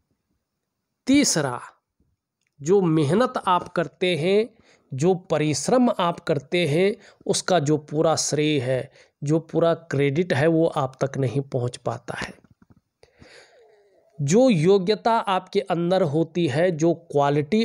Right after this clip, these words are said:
आपके अंदर होती है, उस तरह से चीज़ें उभर कर नहीं आती हैं, निखर करके नहीं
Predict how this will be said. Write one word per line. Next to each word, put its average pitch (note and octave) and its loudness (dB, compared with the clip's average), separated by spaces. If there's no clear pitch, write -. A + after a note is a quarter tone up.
आपके F3 -2
अंदर D#3 0
होती D3+ 0
है, F3 2
उस - -4
तरह D#3 2
से F3 0
चीज़ें D#3 0
उभर C#3 0
कर C#3+ 0
नहीं C#3+ 2
आती E3 -2
हैं, G3 -4
निखर A3+ 0
करके E3 0
नहीं C#3+ 0